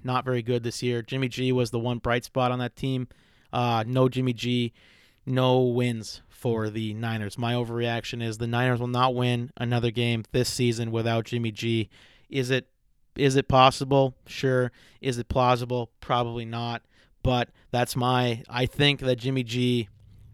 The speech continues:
was the heart and soul of that team, and without Jimmy G, the Niners are gonna suck this year. Uh, so yeah, their, their hearts are ripped out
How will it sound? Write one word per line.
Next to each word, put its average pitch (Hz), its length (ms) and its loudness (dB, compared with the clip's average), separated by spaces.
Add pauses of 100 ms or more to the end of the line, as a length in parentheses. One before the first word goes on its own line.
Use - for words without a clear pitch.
was 120 300 0
the 120 80 -2
heart 123 180 2
and 117 80 -8
soul 127 180 2
of 120 60 0
that 117 160 -2
team, 120 240 -2
and 113 80 -4
without 117 280 0
Jimmy 117 200 -4
G, 113 380 -2 (420)
the 123 100 -4
Niners 117 460 0
are 110 80 -2
gonna 110 180 -2
suck - 360 0
this 110 200 -4
year. 110 240 -4 (480)
Uh, 113 360 -2
so - 180 -6
yeah, 113 260 -2
their, 117 380 -16 (920)
their 123 140 0
hearts 120 300 2
are 117 80 -4
ripped 117 240 -4
out 113 240 -2